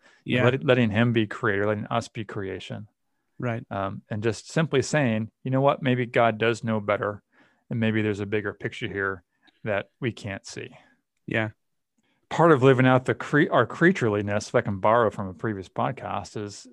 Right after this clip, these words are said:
Speaker 1: is just being content with what we have.
Speaker 2: Yeah.
Speaker 1: Um, acknowledging God's goodness, acknowledging God's sufficiency, uh,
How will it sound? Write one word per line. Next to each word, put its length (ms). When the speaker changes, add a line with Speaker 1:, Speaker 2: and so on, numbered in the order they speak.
Speaker 1:
is 240
just 240
being 260
content 500
with 180
what 140
we 100
have. 260
Speaker 2:
Yeah. 220
Speaker 1:
Um, 320
acknowledging 540
God's 260
goodness, 500
acknowledging 460
God's 260
sufficiency, 800
uh, 280